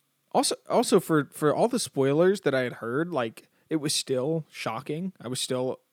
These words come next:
amazed by it. Um, and the high concepts of, like, you know, "I'm not the hero that this city needs and the hero that it deserves," or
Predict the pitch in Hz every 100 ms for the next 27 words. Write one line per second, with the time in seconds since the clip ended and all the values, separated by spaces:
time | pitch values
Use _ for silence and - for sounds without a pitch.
0 | _ - 131 117 123 139 135 147 156 180
1 | - _ _ _ _ _ 120 120 117 107
2 | 107 151 _ _ _ _ _ _ _ _
3 | - 185 170 - 160 170 - 156 151 -
4 | 147 139 - 127 123 107 98 - _ _
5 | _ _ - 127 113 101 92 - 139 135
6 | 127 - 127 - 135 123 123 113 90 110
7 | - - _ - 127 117 113 113 110 110
8 | 104 87 107 113 127 117 113 104 107 90
9 | 123 123 113 107 107 127 95 98